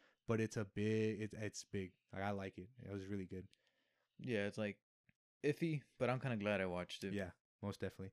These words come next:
Speaker 1: They are setting up for a season two. I was talking to Diego. I am against it, and I most likely am not gonna watch it.
Speaker 2: It's not, it's not that I'm against it. It's just the fact that I think it's fine where
Speaker 1: Yeah.
Speaker 2: it's at. It just feels like it's just tying up loose ends, things that, like,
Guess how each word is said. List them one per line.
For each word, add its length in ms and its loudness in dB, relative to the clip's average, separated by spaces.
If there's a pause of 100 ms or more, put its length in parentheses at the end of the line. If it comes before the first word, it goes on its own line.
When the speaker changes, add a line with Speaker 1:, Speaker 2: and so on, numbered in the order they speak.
(360)
Speaker 1:
They 120 6
are 340 6
setting 280 4
up 100 0
for 100 4
a 40 6
season 320 2
two. 320 4 (140)
I 40 -4
was 120 0
talking 240 0
to 60 0
Diego. 420 2
I 120 2
am 120 0
against 480 -2
it, 160 4
and 80 -4
I 100 -2
most 360 -2
likely 320 -2
am 160 -4
not 220 -2
gonna 200 -4
watch 300 -2
it. 180 2 (300)
Speaker 2:
It's 160 -2
not, 200 4 (220)
it's 120 -6
not 160 2
that 300 0
I'm 280 2
against 440 -2
it. 160 2
It's 140 -2
just 180 -4
the 80 0
fact 320 2
that 220 2
I 80 0
think 240 -2
it's 160 -6
fine 340 0
where 380 -6 (380)
Speaker 1:
Yeah. 120 4
Speaker 2:
it's 140 -2
at. 240 4
It 100 0
just 240 -6
feels 360 4
like 280 4 (600)
it's 140 -2
just 180 -4
tying 240 0
up 160 -6
loose 220 -4
ends, 260 -2
things 240 -4
that, 180 -6
like, 240 -10